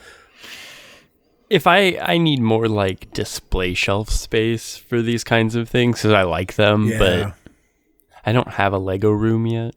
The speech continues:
Speaker 2: Not
Speaker 1: One
Speaker 2: yet.
Speaker 1: day.
Speaker 2: Are you thinking
Speaker 1: Not
Speaker 2: about, maybe you could, like, close in your patio, and it could be, like, a
Speaker 1: Yeah.
Speaker 2: patio slash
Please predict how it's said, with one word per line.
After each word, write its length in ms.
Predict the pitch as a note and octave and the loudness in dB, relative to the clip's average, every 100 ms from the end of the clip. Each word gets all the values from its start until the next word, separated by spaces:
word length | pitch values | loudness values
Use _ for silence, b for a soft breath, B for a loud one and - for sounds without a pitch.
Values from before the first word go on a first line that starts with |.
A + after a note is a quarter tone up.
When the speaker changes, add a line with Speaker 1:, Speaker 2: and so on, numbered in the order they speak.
| - | -2
Speaker 2:
Not 220 | D#3 C#3+ C3+ | 0 0 2
Speaker 1:
One 120 | G2+ | 0
Speaker 2:
yet. 60 | - | 0
Speaker 1:
day. 320 | A2 G#2+ A2 - | -2 -2 -4 0
Speaker 2:
Are 80 | |
you 120 | E3+ F3 | 2 2
thinking 240 | G3 F#3+ | 2 2
Speaker 1:
Not 80 | F3 | 2
Speaker 2:
about, 80 | F3 | 2
maybe 200 | F#3 B3 | 2 2
you 120 | B3+ | 0
could, 320 | A#3 G#3+ E3+ | 0 -2 0
like, 240 | D3+ C#3 - | -2 -2 -4
close 500 | - D3 C#3+ D3 C3+ | -6 -2 0 -2 -4
in 280 | C#3 C#3 | -4 -4
your 120 | C3 A2 | -4 -2
patio, 720 | - A#2 B2 A#2+ F#2+ F2 F#2+ | -2 -2 -4 -4 -4 -6 -8
and 180 | G#2 G#2 | -8 -8
it 100 | - | -8
could 100 | A#2+ | -6
be, 120 | A2+ | -4
like, 100 | G#2+ | -2
a 80 | G#2+ | 0
Speaker 1:
Yeah. 160 | G2 G2 | 2 2
Speaker 2:
patio 640 | C#3 C3 C3 C3 B2 B2 G2 | 2 2 0 0 -2 -4 -4
slash 920 | - - A2+ A2 G#2+ G#2+ - - | -6 -6 -6 -6 -4 -6 -8 -10